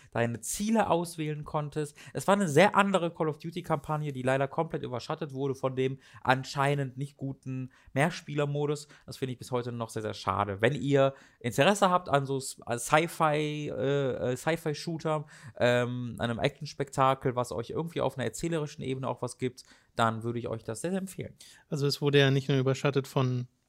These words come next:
Speaker 2: dem Multiplayer dann, sondern auch einfach von f-, der Vorbericht-, oder nicht Vorberichterstatter, sondern
Speaker 1: Ja.
Speaker 2: einfach vom Marketing, bevor es released wurde, weil ja allein schon die Tatsache, dass es so sehr Sci-Fi ist,
Speaker 1: Ja.
Speaker 2: Leute dazu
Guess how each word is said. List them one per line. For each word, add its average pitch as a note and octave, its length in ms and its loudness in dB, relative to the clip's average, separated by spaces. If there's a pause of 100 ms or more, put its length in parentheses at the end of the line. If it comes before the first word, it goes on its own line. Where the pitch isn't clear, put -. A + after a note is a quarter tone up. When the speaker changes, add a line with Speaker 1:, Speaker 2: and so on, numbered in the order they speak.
(240)
Speaker 2:
dem B2 180 2
Multiplayer D#3 520 4
dann, C#3+ 160 2
sondern C3 260 2
auch D3 180 -4
einfach C3 240 0
von A#2+ 360 -2
f-, - 200 -14 (560)
der D3+ 260 -2
Vorbericht-, C#3+ 680 0 (340)
oder C3 120 6
nicht C3+ 160 4
Vorberichterstatter, C#3+ 680 4
sondern C3 240 4
Speaker 1:
Ja. C#3+ 40 -2
Speaker 2:
einfach C3+ 240 2
vom B2 400 -2 (480)
Marketing, C3+ 680 2
bevor B2+ 340 0
es - 160 -4
released C#3 480 -2
wurde, A#2+ 200 2
weil A#2+ 140 4
ja C3 160 0
allein C3 400 4
schon E3 200 -2
die D3+ 100 -2
Tatsache, C#3+ 380 2
dass C3+ 160 2
es C3+ 180 0
so C#3+ 200 2
sehr D3 220 4
Sci-Fi C#3+ 480 0
ist, C3+ 300 -4
Speaker 1:
Ja. G#2+ 260 0 (320)
Speaker 2:
Leute C#3 240 4
dazu C3 720 2